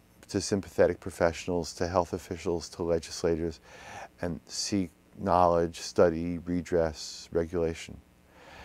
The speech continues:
Critical epidemiology is a concept more the way that epidemiologists as scientists think about this. Uh, how can they look at epidemiology in a more complex way than just how do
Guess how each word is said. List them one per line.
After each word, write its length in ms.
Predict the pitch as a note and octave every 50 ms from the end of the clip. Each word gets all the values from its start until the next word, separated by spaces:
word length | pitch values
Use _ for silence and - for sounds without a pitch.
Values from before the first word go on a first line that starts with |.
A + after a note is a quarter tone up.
| - - _
Critical 360 | - F3+ F#3 F3+ - D3+ B2+
epidemiology 720 | A2+ A#2+ G#2+ A2+ A2+ A2 G#2+ G2+ G2+ G#2 G#2+ F#2+ G#2 G2+ G2+
is 160 | G2+ G2 -
a 40 | G2+
concept 520 | - - G#2+ G#2+ G#2+ G2+ - A2 F2+ -
more 300 | - A2 G#2 G#2 G#2 G2 - - - - - - -
the 80 | A2
way 160 | G#2 A2+ A2 A2
that 160 | G2 G#2 F2
epidemiologists 1040 | - A2 - - G#2 G#2 G#2+ G#2 G2 F#2 F2+ F#2+ F#2+ F#2+ F#2+ - - E2+ - - -
as 140 | D#2+ F2 -
scientists 800 | - - G#2 G2 G#2 G#2 G2+ G2 F2 - - D2+ - - - -
think 260 | - - G2 - -
about 300 | F2+ - D#2 C#2 D2 -
this. 440 | - - - - - - - - - _ - - - - - - - - - _ - -
Uh, 300 | D#2+ D#2+ D#2 D#2 D2+ C#2+ - - - - - -
how 260 | - - - - A2+ A2+
can 220 | - - B2 G#2+
they 160 | G2+ G2 G2
look 240 | G2 G2 G2+ G2+ -
at 140 | G2 - -
epidemiology 960 | - - - F2+ F#2 F#2 F2+ F2+ F2 F2 F2 F2 F2 E2 - D#2+ D2+ D#2 -
in 200 | - - F2 F2 E2+
a 60 | E2
more 180 | F2 E2+ F2 -
complex 560 | - - G2 F#2+ F2 - F#2 E2 - - -
way 140 | F2+ F2 E2+
than 200 | D#2+ E2+ E2 E2
just 260 | - E2+ D#2+ - - - - - -
how 200 | - G2 G2 F#2
do 120 | F2 -